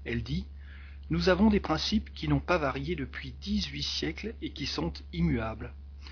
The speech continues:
Son tort est précisément de ne pas tenir compte du progrès des idées et de croire Dieu assez peu sage pour ne pas proportionner la révélation au développement de l'intelligence,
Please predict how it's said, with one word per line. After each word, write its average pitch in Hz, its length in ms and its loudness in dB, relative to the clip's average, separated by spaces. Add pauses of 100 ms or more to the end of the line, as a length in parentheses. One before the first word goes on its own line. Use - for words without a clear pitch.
(140)
Son - 180 2
tort 185 500 4
est 147 100 -2
précisément 139 680 2
de 135 120 -2
ne 131 80 2
pas 180 160 0
tenir 143 380 0
compte 160 300 -4
du 117 120 -10
progrès 139 460 -2
des 113 260 -4
idées 117 280 -4 (420)
et 156 60 0
de 147 100 4
croire 117 380 0
Dieu 131 300 -4 (200)
assez - 340 2
peu - 180 -2
sage 131 520 -2 (240)
pour 127 160 -2
ne 120 80 2
pas 127 340 -2 (140)
proportionner - 880 -2
la 120 140 -6
révélation 127 640 -4 (420)
au 117 100 0
développement 135 460 2
de 123 80 -2
l'intelligence, 113 960 -6